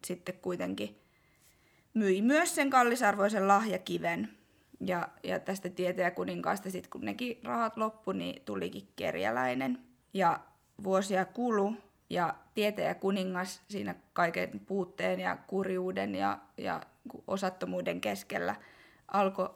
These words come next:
itse unohtaa oman alkuperänsä ja oman elämänsä tarkoituksen. Hän ei enää tiennyt, kuka hän on tai mistä hän tulee. Ja m-, myös moraali alkoi rappeutua.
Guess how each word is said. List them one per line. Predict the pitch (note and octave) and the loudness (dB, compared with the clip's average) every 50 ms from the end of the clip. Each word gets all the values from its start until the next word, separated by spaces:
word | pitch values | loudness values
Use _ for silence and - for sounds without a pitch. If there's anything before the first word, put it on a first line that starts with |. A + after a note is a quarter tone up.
| - _ | -10 _
itse | - A3+ A3 - - - - - | -6 -6 -6 -6 -6 -6 -4 -2
unohtaa | A3 A3+ A3 G#3 - G3+ G3 - - F#3+ F#3+ | -2 -2 -2 -2 -4 -6 -6 -4 -2 0 0
oman | - G3 G3+ G3+ G#3 G#3 - | 0 0 -2 -4 -4 -2 -2
alkuperänsä | G#3+ G3+ G3+ G3 G3 - - - - - - - - A#3+ - - - A3+ - - _ _ _ _ - | -2 0 -2 -4 -6 -10 -10 -8 -6 -4 -4 -4 -4 -6 -6 -8 -10 -12 -14 -18 _ _ _ _ -6
ja | - - | -4 -2
oman | - F#3 F#3+ F#3 G3 - | -2 -2 -2 -2 -2 -2
elämänsä | - F3+ F#3 F3 E3+ F3 F#3+ G3 F#3+ | -2 -2 -2 -2 -2 -2 -4 -6 -6
tarkoituksen. | - - F#3+ F#3+ F#3 - - F#3+ - F#3+ G3 - - - A3+ A#3 A3+ G#3+ - - _ _ _ _ - | -4 -2 -2 -2 -2 -2 -4 -6 -6 -8 -10 -10 -8 -6 -6 -6 -6 -6 -8 -16 _ _ _ _ -10
Hän | - G3+ F#3 | -8 -6 -4
ei | F3 E3+ | -4 -4
enää | E3+ F3+ G3 F#3+ F#3+ | -4 -2 -2 -2 -4
tiennyt, | F#3+ G3+ G#2+ - - A#2 A2+ - | -4 -4 -4 -4 -4 -6 -8 -10
kuka | - - - - A2 | -14 -10 -6 -6 -4
hän | A2 A2 G2+ G2 F#2+ | -4 -4 -6 -6 -6
on | - A#2+ A2+ G#2+ G#2+ A3+ - - _ _ _ _ _ _ | -4 -4 -2 -2 -2 -4 -6 -10 _ _ _ _ _ _
tai | - F3+ F#3 | -2 -2 0
mistä | G3+ F#3+ G3 G3 - G3+ | 0 -2 -2 -2 -4 -2
hän | G3 F#3 F#3+ G3 | -2 -2 -4 -4
tulee. | G3 G#3 G#3+ - - - - - - - - _ _ _ _ _ _ _ _ _ _ _ _ _ _ _ _ - - F3+ | -4 -2 0 2 2 2 2 0 -2 -8 -18 _ _ _ _ _ _ _ _ _ _ _ _ _ _ _ _ -12 -4 0
Ja | F#3 F#3 F3 D#3+ - - - _ _ _ _ _ _ _ _ _ | 2 2 2 2 0 -4 -8 _ _ _ _ _ _ _ _ _
m-, | - - - - - - | -14 -12 -12 -12 -10 -4
myös | G#3 G3+ F3+ F#3 F#3+ - | -2 0 0 0 0 -2
moraali | G#3 G3+ G#3 G3+ G3 F3+ F3 E3+ F3 D#3+ | -2 -2 0 2 2 2 2 2 2 2
alkoi | E3 F#3+ F#3+ F#3+ G3+ | 0 0 0 0 0
rappeutua. | G3 G3+ G#3 G#3 - - - - D#3+ F3 G#3 - A2 A2 G#2+ | 0 0 0 -2 -4 -2 0 0 0 0 -2 -2 -2 -2 -2